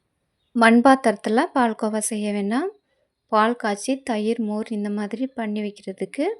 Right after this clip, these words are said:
மண் பாத்திரம் அருமையா இருக்கும். பால்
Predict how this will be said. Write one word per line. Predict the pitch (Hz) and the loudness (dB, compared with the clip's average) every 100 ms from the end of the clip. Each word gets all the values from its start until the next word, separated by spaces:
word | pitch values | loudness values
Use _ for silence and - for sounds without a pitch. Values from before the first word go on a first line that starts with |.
| _ _ _ _ 220 | _ _ _ _ -6
மண் | 208 208 | -4 -4
பாத்திரம் | 214 202 240 320 311 | -6 -6 -6 -6 -6
அருமையா | 214 202 202 208 | -6 -4 -4 -4
இருக்கும். | 185 175 220 349 - _ _ _ _ _ _ _ _ _ _ _ - - _ - | -6 -6 -6 -6 -10 _ _ _ _ _ _ _ _ _ _ _ -20 -20 _ 6
பால் | 226 269 | 8 8